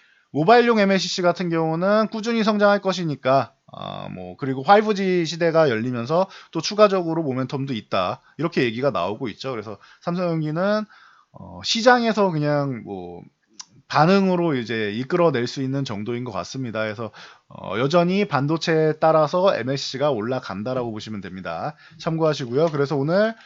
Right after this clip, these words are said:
사마 컨덴서 같은 경우도 뭐 긍정적인 모습을 보였었죠. 여기에 뭐 코스모 신소재 최근에 뭐 계속 좋았었습니다. 뭐 코스모 신소재랑 대주전자재료는 엠에스씨 외에도 이-, 뭐 이 차 전지 쪽 전기차 분야까지도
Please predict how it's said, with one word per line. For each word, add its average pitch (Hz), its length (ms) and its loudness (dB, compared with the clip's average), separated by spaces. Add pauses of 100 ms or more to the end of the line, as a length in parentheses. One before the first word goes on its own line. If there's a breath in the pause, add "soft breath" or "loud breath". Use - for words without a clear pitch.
(540 soft breath)
사마 247 300 4
컨덴서 233 420 0
같은 196 260 0
경우도 185 640 -2
뭐 131 240 -8
긍정적인 160 580 -2
모습을 131 460 -6
보였었죠. 135 760 -4 (120)
여기에 143 580 -2 (400 loud breath)
뭐 95 500 -8
코스모 202 320 -2
신소재 151 580 -4 (1040)
최근에 175 420 0
뭐 139 120 -2
계속 170 260 0
좋았었습니다. 139 760 0
뭐 101 300 -10 (220 loud breath)
코스모 247 320 0
신소재랑 214 460 2
대주전자재료는 180 960 2 (280 loud breath)
엠에스씨 165 440 -4
외에도 143 380 4
이-, - 160 -8
뭐 98 300 -8
이 139 100 -4
차 208 140 2
전지 190 220 -4
쪽 123 120 -10
전기차 180 420 0
분야까지도 131 920 -2